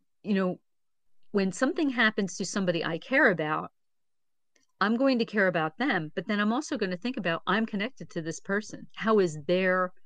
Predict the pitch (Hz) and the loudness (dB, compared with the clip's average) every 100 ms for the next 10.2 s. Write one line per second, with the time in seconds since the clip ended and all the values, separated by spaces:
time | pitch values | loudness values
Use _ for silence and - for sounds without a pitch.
0 | - - 170 - 160 180 - 190 170 160 | -20 -10 -8 -2 0 0 0 -4 -4 -2
1 | 160 170 - 165 165 170 170 160 175 170 | -2 -2 -4 -2 -2 -2 -4 -2 0 0
2 | 160 160 165 160 165 - 151 - 190 233 | 0 -2 0 -2 -4 -6 -8 -6 -4 -2
3 | 220 - - - - - - - - - | -2 -6 -10 -20 -20 -20 -20 -20 -20 -20
4 | - - - 185 185 202 240 208 190 170 | -20 -20 -4 0 2 2 2 2 0 -2
5 | 170 - 156 151 156 190 - - 165 165 | -2 -4 -4 -4 -4 -6 -10 -6 -4 -2
6 | 185 175 156 - 175 170 151 151 143 170 | 2 2 2 0 0 0 -2 -2 -6 -8
7 | - - - - - - - - 165 156 | -14 -18 -20 -20 -20 -20 -12 -6 -4 -4
8 | 151 156 - - 175 151 165 170 180 165 | -6 -8 -10 -6 -4 -2 0 0 2 0
9 | 147 165 - 156 151 156 156 - - 165 | 0 -2 -4 -4 -4 -6 -6 -4 0 0
10 | 165 | 0